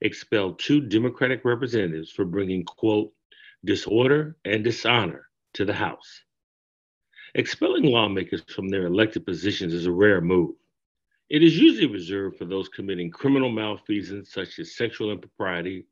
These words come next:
or taking bribes. What made the expulsions even more controversial,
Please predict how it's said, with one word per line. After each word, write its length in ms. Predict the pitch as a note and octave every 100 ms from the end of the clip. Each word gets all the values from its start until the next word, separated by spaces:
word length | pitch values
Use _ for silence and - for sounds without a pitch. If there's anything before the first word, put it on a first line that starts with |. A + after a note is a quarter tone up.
| -
or 100 | A2
taking 340 | G#2+ E2 F#2
bribes. 400 | F#2 A2+ E2+ - _ _ _ _ _ _ _ _ _ - - -
What 120 | D3
made 280 | F3+ B3+ G#3
the 40 |
expulsions 600 | C3 - B2+ B2 - G2
even 200 | G2+ E2+
more 300 | F2 G#2+ D3
controversial, 840 | - F#2 E2 D2 C#2+ - B1 C2